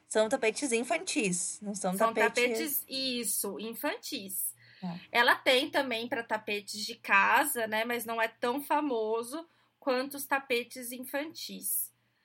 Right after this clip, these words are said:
Speaker 2: E ela tem várias e várias e várias estampas.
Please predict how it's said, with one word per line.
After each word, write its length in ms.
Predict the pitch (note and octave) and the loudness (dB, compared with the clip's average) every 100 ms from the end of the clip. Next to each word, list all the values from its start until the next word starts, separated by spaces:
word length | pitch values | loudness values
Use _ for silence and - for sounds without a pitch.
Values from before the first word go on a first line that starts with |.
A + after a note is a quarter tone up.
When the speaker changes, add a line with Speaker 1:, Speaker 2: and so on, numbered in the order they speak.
| _ _ _ | _ _ _
Speaker 2:
E 180 | G#3+ G#3+ | -4 4
ela 280 | A3 A#3 B3+ | 6 4 0
tem 240 | C#4+ D4 | -6 -8
várias 680 | - B3 A3+ A#3 B3 D4 D#4 | 2 6 8 6 4 -4 -6
e 80 | D4+ | -6
várias 580 | A#3+ G#3+ G#3+ G#3+ B3 B3+ | 2 6 6 4 0 -4
e 80 | |
várias 1000 | A#3 G#3+ G#3 G3+ A#3 B3 - - - - | -2 0 2 0 -2 -4 -4 -4 -4 -6
estampas. 1400 | A#3+ - - G#3 F#3+ A3+ B3 G#3+ G3+ G3+ G#3 G3+ G3 - | -4 -6 -2 -2 0 2 2 0 -2 -4 -2 -2 -2 -8